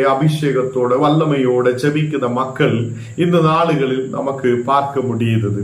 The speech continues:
கர்த்தர் பிள்ளைகளே, ஏழாமத்த வசனம் வாசிக்கும் போது நமக்கு கொஞ்சம் கூட நல்லபடியே அங்க தெரியும். எழுத்துகளினால்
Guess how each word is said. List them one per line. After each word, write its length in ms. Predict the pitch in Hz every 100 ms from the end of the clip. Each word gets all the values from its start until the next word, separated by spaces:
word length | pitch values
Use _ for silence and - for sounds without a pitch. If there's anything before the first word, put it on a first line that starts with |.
| - - - -
கர்த்தர் 400 | - 214 240 220
பிள்ளைகளே, 420 | 214 180 147 143 160
ஏழாமத்த 800 | 156 202 269 269 226 170 139 123
வசனம் 380 | 120 - 170
வாசிக்கும் 540 | 113 123 123 - 113 107
போது 220 | 110 156
நமக்கு 400 | 165 165 175 175
கொஞ்சம் 340 | 196 208 202
கூட 200 | 180 156
நல்லபடியே 640 | 147 147 160 160 143 131 139
அங்க 260 | 135 123
தெரியும். 580 | 123 123 120 110 92 104 - - - - - - - - -
எழுத்துகளினால் 1400 | - 165 208 294 - - 285 247 208 165 131 110 110 147